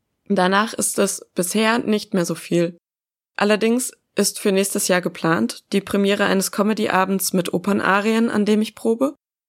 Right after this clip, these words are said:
ein Film- und Buchprojekt, für das noch Fördergelder organisiert werden müssen, und eigene theaterpädagogische Projekte für Schulen anbieten.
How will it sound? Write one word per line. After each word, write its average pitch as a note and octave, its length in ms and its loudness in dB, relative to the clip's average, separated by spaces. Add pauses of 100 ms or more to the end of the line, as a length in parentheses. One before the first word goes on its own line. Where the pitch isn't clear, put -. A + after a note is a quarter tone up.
(140)
ein F3+ 160 2
Film- G3+ 300 0
und E3+ 180 0
Buchprojekt, A#3 680 -2
für - 180 -6
das F3 240 0
noch D#3+ 140 -6
Fördergelder G3+ 500 0
organisiert G#3+ 540 0
werden A3 180 0
müssen, D4+ 380 -4 (640)
und D#4 340 0
eigene A3+ 340 0
theaterpädagogische G3 1080 -2
Projekte F3+ 460 0
für - 180 -10
Schulen F#3 420 0
anbieten. D#3+ 680 -2